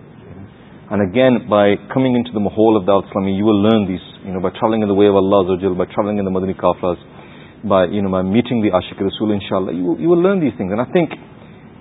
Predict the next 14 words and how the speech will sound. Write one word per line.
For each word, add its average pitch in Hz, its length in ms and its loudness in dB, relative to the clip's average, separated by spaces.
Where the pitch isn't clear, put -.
you 151 140 2
know, 139 180 2
I, 131 400 2
I'm, 156 100 4
over 123 160 4
these 113 160 2
last 127 240 0
few 127 80 2
days, 120 160 4
mashallah, 107 320 0
Mubin 101 240 0
bhai, 101 160 2
with 98 80 0
yourself 98 320 0